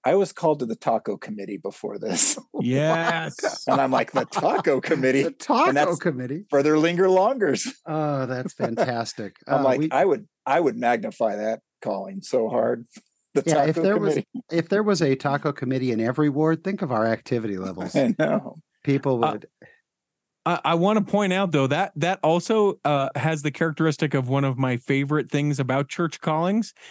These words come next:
Speaker 2: is that it's just one day a week. So you're on the taco committee only on Tuesdays, 'cause you can't, it's not taco Sundays or anything like that.
Speaker 1: <laughs> That's
Speaker 2: One day
Speaker 1: right.
Speaker 2: a week, you can be a hundred percenter on that calling.
Speaker 1: That's right.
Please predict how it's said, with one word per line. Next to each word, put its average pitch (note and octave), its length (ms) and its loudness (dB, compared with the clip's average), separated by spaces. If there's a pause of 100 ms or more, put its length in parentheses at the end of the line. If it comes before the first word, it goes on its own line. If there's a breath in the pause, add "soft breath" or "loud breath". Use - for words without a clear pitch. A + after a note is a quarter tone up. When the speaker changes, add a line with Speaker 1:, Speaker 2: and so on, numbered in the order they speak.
(140 loud breath)
Speaker 2:
is C3+ 140 0
that C3+ 120 0
it's B2 220 -4
just D#3 320 -2
one D#3 280 2
day D3 200 2
a C#3 80 2
week. D#3 320 0
So D3+ 240 -2
you're C3 240 2
on C3+ 80 2
the B2 80 0
taco F#3 360 0
committee C#3 380 0
only G3 320 0
on D#3+ 160 0
Tuesdays, F#3+ 600 -2 (200)
'cause D#3 380 -4
you E3 80 2
can't, G#3 280 0
it's E3 160 -2
not F3+ 200 -2
taco - 340 -2
Sundays C#3+ 500 -2
or B2+ 120 2
anything B2 260 0
like B2+ 200 0
that. C3 300 0
Speaker 1:
<laughs> - 0 -
That's D#3+ 280 0
Speaker 2:
One G#3+ 200 2
day A3+ 200 2
Speaker 1:
right. - 20 0
Speaker 2:
a G3 60 0
week, F#3+ 340 -2
you D3+ 80 -10
can D#3 140 -2
be D#3 80 0
a C#3+ 80 -2
hundred F3+ 260 -2
percenter E3+ 420 -4
on B2+ 120 -4
that B2+ 160 -6
calling. D3+ 380 -6
Speaker 1:
That's - 180 -4
right. B2 340 -2